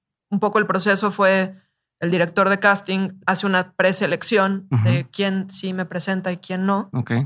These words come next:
Speaker 1: Yo veo esos videos y de ahí llamamos a callback, primero conmigo y luego con, para ver la química con Julieta.
Speaker 2: Ok.
Speaker 1: Eh, ese fue como el proceso en este caso.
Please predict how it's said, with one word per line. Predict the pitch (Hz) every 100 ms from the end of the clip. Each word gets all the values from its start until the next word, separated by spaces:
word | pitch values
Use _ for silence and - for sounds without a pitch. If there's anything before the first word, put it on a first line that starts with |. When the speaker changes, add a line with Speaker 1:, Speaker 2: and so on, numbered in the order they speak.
| - _ _ _
Speaker 1:
Yo | 175 202
veo | 202 214 208
esos | 202 190
videos | 202 220 220 202 - - _ -
y | 190
de |
ahí | 175 185 190 196
llamamos | 196 185 180 190 185 185 185
a | 180 175 170
callback, | 214 202 185 180 - - _
primero | 180 190 214 220
conmigo | 208 208 226 233 294 - _ _ _ 202
y | 202
luego | 208 208 202
con, | 202 190 180 175 170 175 180
para | 180 190
ver | 196 196
la | 196
química | 196 196 190 180
con | 180
Julieta. | - 175 170 170 - _ -
Speaker 2:
Ok. | 123 113 107 _
Speaker 1:
Eh, | 180 180 180 180
ese | 190 208
fue | 202 190
como | 180
el | 175
proceso | 170 175 180 185
en | 180
este | 170 190
caso. | 214 196 208 -